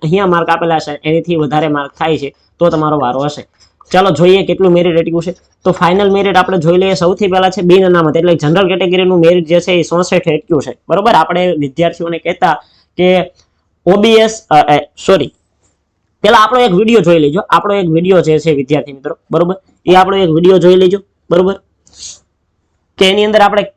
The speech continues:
શું અંદાજો માર્યો તો ને અહીંયા કેટલું મેરિટ અટક્યું છે એક જોઈ લેજો. જનરલ કેટેગરી એટલે કે વિદ્યાર્થી મિત્રો અહીંયા જનરલનું મેરિટ જે છે, પુરુષોનું મેરિટ જે ચોસઠ અટકેલું છે, બિન અનામત મહિલાઓનું મેરિટ છે એકાવન પોઇન્ટ પચીસ અટકેલું છે,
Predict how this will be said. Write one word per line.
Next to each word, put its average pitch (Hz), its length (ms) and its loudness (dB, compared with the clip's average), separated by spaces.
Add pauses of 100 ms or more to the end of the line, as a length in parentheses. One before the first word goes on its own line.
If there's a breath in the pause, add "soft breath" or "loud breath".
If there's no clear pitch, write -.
(140)
શું 214 220 0
અંદાજો 208 340 2
માર્યો 170 220 2
તો 165 80 -2
ને 160 80 0
અહીંયા 170 180 0
કેટલું 170 280 0
મેરિટ 151 220 0
અટક્યું 139 240 -8
છે 151 100 0
એક 139 200 0
જોઈ 139 140 -2
લેજો. 143 180 -2
જનરલ 175 320 2
કેટેગરી 185 420 0
એટલે 175 200 2
કે 180 120 0
વિદ્યાર્થી 165 320 0
મિત્રો 180 140 0
અહીંયા 175 180 0
જનરલનું 175 480 0
મેરિટ 170 300 0
જે 165 120 2
છે, 165 120 -4
પુરુષોનું 185 580 0
મેરિટ 170 240 2
જે 165 100 0
ચોસઠ 165 300 -6
અટકેલું 180 560 -2
છે, 190 120 -12
બિન 175 260 2
અનામત 180 300 2
મહિલાઓનું 170 520 2
મેરિટ 170 260 2
છે 180 120 -2
એકાવન 175 500 0
પોઇન્ટ 170 280 -2
પચીસ 185 340 0
અટકેલું 180 360 -2
છે, - 120 -12